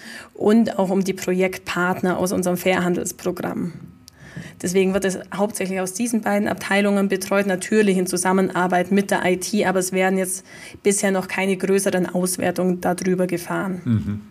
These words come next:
Speaker 2: okay. Gut, dann haben wir ja die ganze, ganze Lieferkette entlang der Nachhaltigkeit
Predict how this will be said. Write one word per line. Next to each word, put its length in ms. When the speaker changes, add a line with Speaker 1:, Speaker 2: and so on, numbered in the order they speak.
Speaker 2:
okay. 240
Gut, 340
dann 120
haben 100
wir 80
ja 80
die 100
ganze, 580
ganze 260
Lieferkette 1000
entlang 340
der 80
Nachhaltigkeit 960